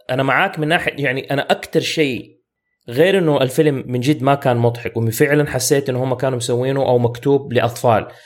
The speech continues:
السيكونسز حتى، النقلة بين حاجة وحاجة، فجأة أشياء تسير اللي هي ما لها أي داعي. كيف صارت كده، وكيف صارت كده، وليش هذا انسرق، وليش هذا راح، كله فجأة كده. يعني، حتى لما بلانكتون جاته الخطة وكيف نفذها بسرعة، يعني،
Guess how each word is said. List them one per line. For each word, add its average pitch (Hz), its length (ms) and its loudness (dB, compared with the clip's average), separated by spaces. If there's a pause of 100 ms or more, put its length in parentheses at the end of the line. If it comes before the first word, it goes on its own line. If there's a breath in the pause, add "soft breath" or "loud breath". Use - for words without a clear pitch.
(160 loud breath)
السيكونسز 123 720 0
حتى، 131 320 -2
النقلة 127 400 0
بين 127 160 0
حاجة 151 300 0
وحاجة، 151 340 2
فجأة 151 240 2
أشياء 156 280 4
تسير 151 320 0
اللي 135 160 0
هي 151 180 4
ما 139 180 0
لها 147 180 2
أي 143 180 2
داعي. 117 360 0 (560 soft breath)
كيف 165 140 4
صارت 165 500 0
كده، 120 240 0
وكيف 156 200 0
صارت 147 360 0
كده، 120 260 -2
وليش 151 260 2
هذا 151 180 2
انسرق، 127 380 -2
وليش 156 220 2
هذا 156 220 4
راح، 151 160 4
كله 247 340 0
فجأة 254 240 0
كده. 220 300 -2 (380 loud breath)
يعني، 135 120 2
حتى 226 260 2
لما 185 180 2
بلانكتون 180 480 -2
جاته 185 260 0
الخطة 196 420 -2
وكيف 208 320 0
نفذها 196 420 2
بسرعة، 208 400 0
يعني، 156 300 0